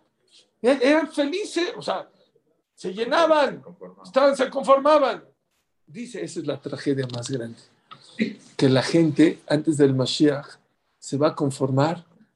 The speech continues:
Speaker 1: ¿Con qué? Con poquito. Sí va, sí va a haber hambre. Hay gente que me dice, digo, "¿Estudias?". "Sí, claro". "¿Y de estudio de ti?". "Ah, sí". "El minuto de Torah que mandas, eso es mi estudio diario".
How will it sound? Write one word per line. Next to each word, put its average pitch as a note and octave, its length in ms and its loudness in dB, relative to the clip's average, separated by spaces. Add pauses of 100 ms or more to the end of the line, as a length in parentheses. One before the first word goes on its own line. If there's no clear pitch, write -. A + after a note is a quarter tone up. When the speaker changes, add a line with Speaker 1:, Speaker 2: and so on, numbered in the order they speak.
(300)
Speaker 1:
¿Con C#3 180 2
qué? D3+ 320 2 (480)
Con A#2+ 200 -10
poquito. - 640 -14
Sí - 200 0
va, B3+ 200 4
sí E3+ 220 -6
va A#3+ 100 4
a G3 40 4
haber C#3+ 140 0
hambre. B2 280 -10 (340)
Hay D#3+ 80 -2
gente E3 300 -2
que D#3+ 80 -6
me D3 80 -2
dice, C#3 260 -4 (260)
digo, D#3 380 -2
"¿Estudias?". F#3+ 560 -4 (240)
"Sí, - 160 -12
claro". A3+ 460 0 (180)
"¿Y D3+ 120 -4
de D3 60 0
estudio C#4 320 2
de A#3 140 6
ti?". A#3+ 240 -2
"Ah, G#3+ 140 -6
sí". B3 280 -12 (300)
"El D#3+ 160 2
minuto A3+ 360 0
de G#3 80 6
Torah F3+ 280 4
que G#3 100 0
mandas, G#3 400 -6
eso F#3 160 -6
es F3+ 60 -12
mi F3+ 80 -6
estudio D3 400 0
diario". C3+ 300 -4